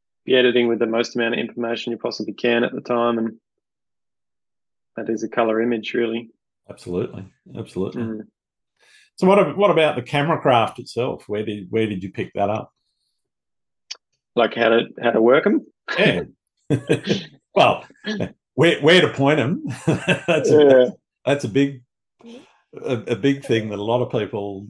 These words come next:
Speaker 2: uh, miss out on in, e-, early on. You know, it's something that you learn over time is composition and how to, how to frame up an image and how, how to use the right focal length. You talked about that a little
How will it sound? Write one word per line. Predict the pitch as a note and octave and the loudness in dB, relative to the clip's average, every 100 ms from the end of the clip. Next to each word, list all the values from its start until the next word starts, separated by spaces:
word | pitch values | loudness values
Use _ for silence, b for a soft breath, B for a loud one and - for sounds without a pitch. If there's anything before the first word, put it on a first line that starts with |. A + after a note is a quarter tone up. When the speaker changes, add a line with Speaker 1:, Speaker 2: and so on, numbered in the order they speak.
| - | -10
Speaker 2:
uh, | - G#2 G2+ G2+ F#2+ | -4 -4 -4 -6 -6
miss | A2+ - | -6 -4
out | A2 C3 C3 | -2 0 0
on | G2+ G2 | -4 -6
in, | G2 | -10
e-, | G2+ G#2+ - | -6 -4 0
early | B2+ A#2+ G2+ A2+ | 0 0 0 0
on. | B2 G2+ A2+ | 0 -2 -8
You | G#2+ F#2 | -8 -6
know, | A#2 | -4
it's | A#2 A2 G2 F2+ | -4 -6 -12 -8
something | B2 G2 F#2+ F#2 | -6 -4 -6 -8
that | F#2+ | -8
you | G2+ | -8
learn | G2+ G#2+ G2 | -6 -6 -6
over | F#2 F2+ | -8 -8
time | - G#2+ A#2+ F2+ | -6 -4 -4 -8
is | F#2 - | -12 -12
composition | F#2 F2 E2+ G2 F#2 F#2 F2+ | -12 -12 -12 -12 -12 -12 -12
and | E2 | -10
how | F2+ F#2 | -10 -10
to, | F2 - b b b A#2 | -10 -14 b b b -4
how | |
to | G2 | -4
frame | F2+ G2+ F#2+ F#2 | -4 -4 -4 -6
up | G2+ - | -8 -6
an | F#2 | -6
image | F#2 F#2+ F#2 F#2 | -6 -6 -10 -10
and | F2+ F2 F2+ F2 - | -10 -8 -10 -10 -10
how, | G2 F2 | -10 -8
how | - A#2 | -2 -2
to | G#2+ | 0
use | G#2+ A#2 A#2 | 0 -2 -2
the | G#2 | -6
right | G#2+ F#2 | -4 -4
focal | - A2 A2+ G2 | -4 -2 -2 -6
length. | G2+ F2+ | -8 -12
You | F#2 | -12
talked | F2+ G2+ F#2 | -6 -6 -8
about | F#2 F#2+ F2 | -10 -8 -6
that | G#2+ G#2+ | -6 -6
a | |
little | G2 F#2+ | -6 -6